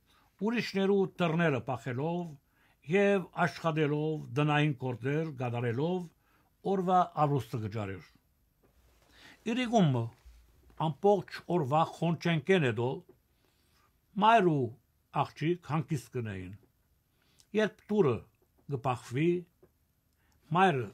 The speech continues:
կթելաթրի աղջկան, որ երթա, նայի, թե ով է դուռը փախողը։ Աղջնակը երթա կտեսնի, որ մուրացիկ մնե,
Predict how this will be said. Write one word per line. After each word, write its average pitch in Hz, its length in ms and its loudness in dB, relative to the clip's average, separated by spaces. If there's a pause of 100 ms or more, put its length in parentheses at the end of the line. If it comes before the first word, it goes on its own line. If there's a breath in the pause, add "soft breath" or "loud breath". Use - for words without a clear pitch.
(120)
կթելաթրի 160 600 0
աղջկան, 160 480 -2
որ 131 200 0
երթա, 131 360 0 (640 soft breath)
նայի, 165 320 4
թե 147 140 -2 (340)
ով 185 240 2
է 120 60 0 (100)
դուռը 120 300 -4
փախողը։ - 500 -12 (1500 soft breath)
Աղջնակը 190 640 2
երթա 147 400 0
կտեսնի, 135 480 -2
որ 131 160 -2
մուրացիկ 117 500 -4
մնե, 92 240 -14